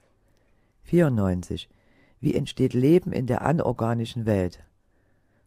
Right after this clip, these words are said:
Nur durch Einfügung einer lebenden Form. Es gibt keinen anderen Weg. Fünfundneunzig. Welches ist das Bindeglied zwischen dem Begrenzten und dem Unendlichen? Der Gedanke ist das Bindeglied.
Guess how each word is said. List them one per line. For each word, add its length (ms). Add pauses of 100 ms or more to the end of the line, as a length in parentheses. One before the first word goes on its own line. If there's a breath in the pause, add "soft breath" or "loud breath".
Nur 300
durch 300
Einfügung 640
einer 240
lebenden 500
Form. 420
Es 180
gibt 240
keinen 420
anderen 420
Weg. 360 (1200 soft breath)
Fünfundneunzig. 840 (460 soft breath)
Welches 380
ist 200
das 140
Bindeglied 600
zwischen 280
dem 140
Begrenzten 680
und 140
dem 100
Unendlichen? 840 (1120)
Der 120
Gedanke 480
ist 200
das 140
Bindeglied. 720